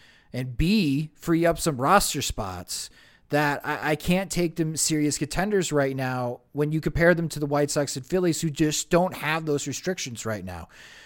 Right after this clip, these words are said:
Uh, but do you think that by Scott Boras advising Harper to wait for other teams to shuffle their rosters and possibly make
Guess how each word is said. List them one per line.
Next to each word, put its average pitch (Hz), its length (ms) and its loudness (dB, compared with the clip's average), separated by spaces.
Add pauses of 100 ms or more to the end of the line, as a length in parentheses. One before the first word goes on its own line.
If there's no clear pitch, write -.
(180)
Uh, 139 200 0
but 151 280 -2
do 175 120 0
you 208 140 2
think 226 380 0
that 202 180 2
by 165 280 4
Scott 180 420 0
Boras 156 340 4
advising 143 480 0
Harper 127 400 -2
to 123 180 -6
wait 113 680 -4 (260)
for 131 260 -6
other 160 300 4
teams 147 480 -4
to - 80 -8
shuffle 151 460 2
their 175 180 4
rosters 131 840 2 (640)
and 123 240 -4
possibly 156 480 2
make 175 380 0